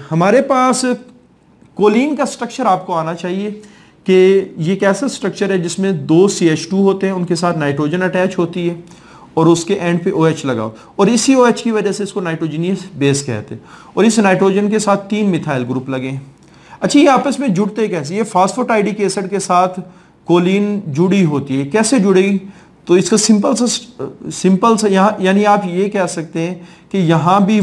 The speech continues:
وہی کام ہوگا جو یہاں ہوا، کہ جو نائٹروجنس بیس ہے یہ اپنا ایچ آئی ریلیز کرتی ہے، اور جو ایسڈ ہے اب یہ اپنا ایچ آئی ریلیز کرتا ہے۔ تو یہ بات وہی آ گئی،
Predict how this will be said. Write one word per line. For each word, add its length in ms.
وہی 320
کام 300
ہوگا 280
جو 140
یہاں 360
ہوا، 280
کہ 60
جو 140
نائٹروجنس 680
بیس 360
ہے 220
یہ 160
اپنا 200
ایچ 360
آئی 100
ریلیز 360
کرتی 420
ہے، 140
اور 80
جو 200
ایسڈ 380
ہے 60
اب 100
یہ 180
اپنا 200
ایچ 220
آئی 100
ریلیز 340
کرتا 240
ہے۔ 40
تو 100
یہ 120
بات 340
وہی 360
آ 200
گئی، 160